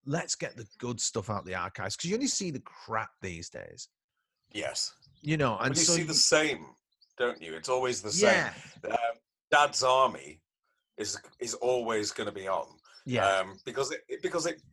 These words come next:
Speaker 2: it was made in costume. It was old when it was made, therefore it doesn't age like the other stuff 'cause they're not in
Speaker 1: Yeah.
Speaker 2: nineteen seventy.
Speaker 1: Yeah, quite right.
Speaker 2: So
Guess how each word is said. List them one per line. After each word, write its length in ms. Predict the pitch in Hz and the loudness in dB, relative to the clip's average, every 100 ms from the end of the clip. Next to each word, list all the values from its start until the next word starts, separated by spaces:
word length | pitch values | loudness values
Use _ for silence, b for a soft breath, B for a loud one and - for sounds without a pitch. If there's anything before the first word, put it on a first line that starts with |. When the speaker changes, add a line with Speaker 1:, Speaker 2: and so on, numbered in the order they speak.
| _ _ - _ - | _ _ -20 _ -4
Speaker 2:
it 160 | 165 | -2
was 180 | 160 117 | -2 0
made 380 | 147 135 131 123 | 2 2 0 -6
in 200 | 123 117 | -6 -4
costume. 600 | - 123 - - 98 85 | 0 2 0 -2 -6 -8
It 100 | 90 | -8
was 140 | 113 | 0
old 240 | 131 139 123 | 4 4 4
when 120 | 120 | 0
it 80 | - | 0
was 140 | - | -6
made, 260 | 98 98 98 | -4 -4 0
therefore 420 | 107 107 104 101 | -2 0 -2 -2
it 80 | 104 | -2
doesn't 320 | 107 101 90 | -6 -8 -8
age 320 | 92 87 - | -8 -6 -6
like 160 | 90 87 | -8 -12
the 140 | 80 | -12
other 100 | 73 | -6
stuff 260 | - - - | -4 -4 -8
'cause 140 | - - | -14 -6
they're 100 | 135 | 0
not 80 | |
in 40 | 117 | 2
Speaker 1:
Yeah. 260 | 107 107 | 2 2
Speaker 2:
nineteen 220 | 104 101 95 | 0 -4 -6
seventy. 600 | - _ _ - - 131 | -10 _ _ -20 -8 -6
Speaker 1:
Yeah, 80 | 117 | -6
quite 380 | - 135 127 98 | 0 2 2 2
right. 280 | 113 104 | -2 -2
Speaker 2:
So 320 | - 135 127 | 2 6 6